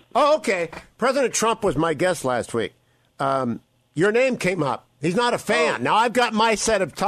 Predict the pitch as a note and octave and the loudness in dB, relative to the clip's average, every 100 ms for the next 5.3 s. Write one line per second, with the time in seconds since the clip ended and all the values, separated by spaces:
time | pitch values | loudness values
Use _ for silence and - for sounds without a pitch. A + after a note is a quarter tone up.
0 | G3 - E3+ E3+ - G#3+ F#3 E3+ F3 B2+ | -4 -4 -2 -2 0 0 0 0 0 0
1 | F#3+ A3 G3 D#3+ D3 D3 F3 E3+ G#3 F#3+ | 0 0 0 0 -2 -2 0 2 2 0
2 | F3+ D3+ F3+ F3 F3+ E3 F3 - E3 D#3 | 0 0 -2 0 0 0 0 0 -2 0
3 | F3 F3+ D#3+ D#3 F#3 F3+ D3+ D#3 A3+ - | 0 0 0 2 0 0 0 2 0 0
4 | E3+ - C#3 C#3 C#3 C3 C3 B2+ B2+ A2+ | -2 0 -2 0 -2 -2 -2 0 0 0
5 | G#2+ G#2+ - | 0 -2 -6